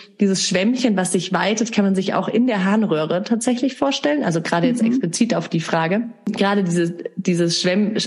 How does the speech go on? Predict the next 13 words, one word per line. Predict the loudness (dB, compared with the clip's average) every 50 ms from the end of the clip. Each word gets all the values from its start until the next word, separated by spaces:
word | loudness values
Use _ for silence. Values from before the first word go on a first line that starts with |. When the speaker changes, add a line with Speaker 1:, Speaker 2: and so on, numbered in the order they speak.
| -2
Speaker 1:
also | -2 0 0 0
dieses | -2 -4 -4 -4 -2 -2 0 -2 0
Schwammbild | 0 2 2 2 2 2 0 0
finde | -2 -2 0 -2
ich | -2 -2 0
ganz | -2 0 0 0
schön, | 0 0 2 2 2
um | 2 2 0 0 -2 -4 -8 -14 -16 -18 -14 _ -2
in | 0 2
dieses | 2 2 0 0 -2 0 0
Loslassen | 2 2 2 2 0 0 0 2 0 0
zu | 0 0 -2
kommen. | -2 0 0 2 2 2 2 0 -2 -4